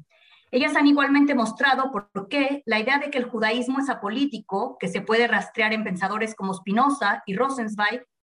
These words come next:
responde a contextos históricos no menos políticos y puede ser interpretada de otro modo. En el caso de Honig,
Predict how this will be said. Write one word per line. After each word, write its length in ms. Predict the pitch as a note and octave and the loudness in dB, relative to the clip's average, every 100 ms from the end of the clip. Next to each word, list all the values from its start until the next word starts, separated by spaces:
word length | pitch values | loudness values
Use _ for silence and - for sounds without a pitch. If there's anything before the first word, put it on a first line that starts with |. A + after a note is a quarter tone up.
| _ _ _ _ _ | _ _ _ _ _
responde 480 | A#3+ B3 B3 D4+ E4 | 0 0 0 -2 -2
a 60 | D#4+ | -2
contextos 540 | C4 C#4 D4 D4+ C4+ | -4 -6 -8 -6 -4
históricos 580 | A#3 - D4 C#4+ C#4+ C4+ | -4 0 0 0 -2 2
no 140 | D4 | 2
menos 240 | D4+ D4 D4 | 2 0 -2
políticos 1000 | C#4+ C#4 D#4+ D#4+ - F#3+ F3+ F3+ - - | -2 -4 -4 -6 -6 -8 -6 -6 -8 -6
y 100 | A#3 | 0
puede 220 | B3 C4 | 2 2
ser 160 | C4+ A#3+ | 2 0
interpretada 580 | A#3+ A3+ G3 F#3 G#3+ G#3+ | 0 0 -2 0 2 2
de 80 | |
otro 200 | G#3 G3+ F#3 | -2 -4 -4
modo. 340 | D3+ D3 D3 _ _ _ _ _ _ _ _ _ - - _ _ _ _ _ - | -4 -8 -14 _ _ _ _ _ _ _ _ _ -20 -20 _ _ _ _ _ -2
En 140 | A#3+ | 2
el 100 | B3 | 2
caso 280 | B3 D#4+ E4 | 2 0 0
de 200 | C#4+ B3+ | -2 -2
Honig, 360 | D#4 C#4+ G3 | 0 0 -2